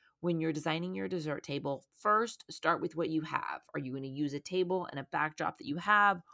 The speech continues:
Or are you gonna buy one new? Are you gonna use your own cake stands or cupcake stands? Or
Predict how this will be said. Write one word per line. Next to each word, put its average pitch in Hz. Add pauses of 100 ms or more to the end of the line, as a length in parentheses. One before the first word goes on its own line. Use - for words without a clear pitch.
(280)
Or 165
are -
you 147
gonna 139
buy 135
one 135
new? 196 (320)
Are 156
you 147
gonna 143
use 139
your -
own 143
cake 202
stands 185
or -
cupcake 208
stands? 175
Or 127